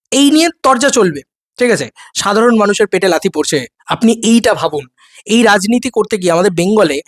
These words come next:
এটা একটা খুব প্রবলেমেটিক সিচুয়েশন তৈরি করছে যে ভাই, আর তো এখানে তো এসব করাই উচিত না। এটা ধর্মীয় রাজ-, মানে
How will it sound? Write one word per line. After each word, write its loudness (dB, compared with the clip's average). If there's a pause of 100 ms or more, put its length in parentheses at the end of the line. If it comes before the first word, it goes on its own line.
(160)
এটা 0
একটা 0
খুব -10
প্রবলেমেটিক 0
সিচুয়েশন 0
তৈরি 0
করছে -4 (400)
যে 0
ভাই, 2 (280)
আর 0 (140)
তো 0 (100)
এখানে -2
তো -2
এসব 0 (120)
করাই 2
উচিত -2
না। -18 (380)
এটা 0
ধর্মীয় 2
রাজ-, 0
মানে 0